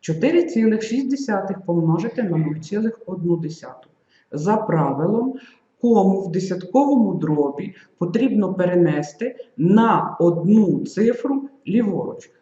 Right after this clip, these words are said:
оскільки в даному десятковому дробі одна цифра після коми.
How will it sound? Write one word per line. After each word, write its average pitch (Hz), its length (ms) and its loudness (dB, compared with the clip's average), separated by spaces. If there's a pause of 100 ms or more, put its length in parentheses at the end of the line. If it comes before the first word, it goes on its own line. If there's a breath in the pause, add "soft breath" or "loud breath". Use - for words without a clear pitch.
(140)
оскільки 185 760 -2 (200)
в 151 80 -12
даному 175 460 4
десятковому 170 720 0
дробі 269 400 0
одна 175 340 -2
цифра 170 480 -10
після 156 240 -14
коми. 127 360 -10